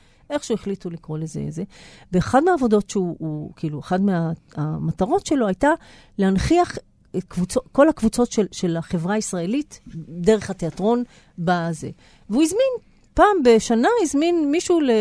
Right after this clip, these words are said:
לשהות ב-, של שלושה שבועות ועבודה עם השחקנים על מחזות שהם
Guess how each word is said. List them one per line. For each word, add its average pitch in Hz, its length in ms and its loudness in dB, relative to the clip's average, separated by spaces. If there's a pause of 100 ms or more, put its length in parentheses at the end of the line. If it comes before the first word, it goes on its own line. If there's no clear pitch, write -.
(140)
לשהות 196 840 0
ב-, 170 240 0
של 175 160 -6
שלושה 180 300 -2
שבועות 214 480 -2
ועבודה 175 380 0
עם 240 100 0
השחקנים 202 520 -6 (680)
על 190 180 2
מחזות 214 540 0
שהם 214 260 0